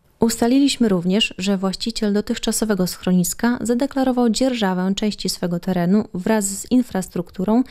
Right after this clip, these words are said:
na realizację tego zadania przez samorządy.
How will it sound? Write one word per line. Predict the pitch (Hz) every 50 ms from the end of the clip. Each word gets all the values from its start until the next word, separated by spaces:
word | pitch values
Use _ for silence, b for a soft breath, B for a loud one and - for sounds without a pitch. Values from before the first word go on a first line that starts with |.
| B B B B B B B
na | 240 247 - -
realizację | 226 247 269 294 302 285 240 - 196 190 - - 190 196
tego | - 175 170 175
zadania | 170 175 170 190 190 196 196 196
przez | - - 202 196 196 - -
samorządy. | - - - 165 170 190 208 196 175 170 170 165 180 170